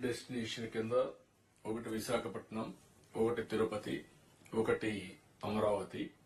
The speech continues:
ఎక్కువ ఫోకస్ ఉండబోతుంది. అలాంటప్పుడు ఇక్కడ ఎంప్లాయ్‌మెంట్ గానీ, స్కిల్డ్ లేబర్ గానీ చాలా మంది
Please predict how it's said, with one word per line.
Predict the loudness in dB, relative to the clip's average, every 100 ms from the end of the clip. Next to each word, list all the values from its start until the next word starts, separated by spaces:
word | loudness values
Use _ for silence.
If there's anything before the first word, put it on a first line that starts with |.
| -20 -20 0 2
ఎక్కువ | 2 4 2 4
ఫోకస్ | 2 2 -4 -6
ఉండబోతుంది. | -6 -6 -6 -6 -6 -6 -8 -20 -20 -20 -20 -20 -20 -20 -20 -20 -20 -8 0
అలాంటప్పుడు | 2 2 2 0 2
ఇక్కడ | 2 4 4
ఎంప్లాయ్‌మెంట్ | 4 4 4 2 -4 -2
గానీ, | 0 0 -2 -6 -10 -16 -14
స్కిల్డ్ | 0 0 4 4
లేబర్ | 4 0 -2
గానీ | -2 -4 -6 -2
చాలా | 2 4
మంది | 4